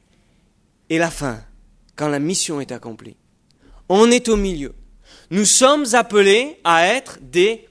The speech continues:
conquérants. Est-ce que vous réalisez cela ? Est-ce qu'il y a des, des, des hommes, des femmes qui se sont engagés avec le Seigneur Jésus,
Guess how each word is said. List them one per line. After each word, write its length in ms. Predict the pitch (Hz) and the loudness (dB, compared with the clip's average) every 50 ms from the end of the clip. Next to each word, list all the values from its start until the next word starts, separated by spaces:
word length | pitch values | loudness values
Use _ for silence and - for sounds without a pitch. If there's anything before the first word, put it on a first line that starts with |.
| _ _ | _ _
conquérants. 520 | 208 220 226 - 208 196 165 151 - - _ _ _ _ _ _ _ - - - - _ _ _ _ _ _ _ _ _ _ _ _ _ _ - | -4 -4 -2 -2 -4 -4 -4 -6 -10 -12 _ _ _ _ _ _ _ -20 -20 -20 -20 _ _ _ _ _ _ _ _ _ _ _ _ _ _ -14
Est-ce 160 | 135 - - | -14 -10 -8
que 80 | 156 | -8
vous 180 | 151 147 147 151 | -8 -6 -6 -4
réalisez 500 | 156 185 208 214 202 202 190 180 220 214 | -2 0 0 0 -2 -4 -8 -8 -10 -10
cela ? 300 | 220 - 196 180 160 - _ _ _ _ _ _ _ _ _ _ _ _ _ _ _ _ _ _ _ _ _ _ _ _ _ _ _ _ _ _ _ _ | -10 -10 -10 -10 -12 -12 _ _ _ _ _ _ _ _ _ _ _ _ _ _ _ _ _ _ _ _ _ _ _ _ _ _ _ _ _ _ _ _
Est-ce 180 | - 151 - - | -4 -4 -4 -6
qu'il 140 | 226 233 | -6 -2
y 60 | 277 269 | 0 0
a 60 | 247 | 0
des, 280 | 214 202 190 180 170 | 0 -2 -4 -4 -8
des, 200 | - 170 170 175 | -10 -6 -6 -6
des 380 | 170 - 156 160 165 151 143 170 | -6 -8 -8 -8 -8 -6 -4 -2
hommes, 200 | 202 233 254 226 | -2 -2 -2 -2
des 100 | 180 160 | -6 -6
femmes 260 | - - 220 226 220 | -4 -4 -6 -6 -6
qui 100 | - 185 | -8 -10
se 120 | - 170 156 | -10 -10 -10
sont 140 | - 180 | -8 -6
engagés 320 | 170 175 165 190 185 190 220 | -6 -4 -4 -4 -4 -4 -4
avec 200 | 196 175 170 170 | -6 -6 -6 -6
le 80 | 175 | -8
Seigneur 340 | 156 - 175 165 165 160 151 | -8 -6 -8 -8 -8 -8 -10
Jésus, 400 | 135 151 147 131 123 117 104 _ | -10 -12 -12 -14 -14 -18 -20 _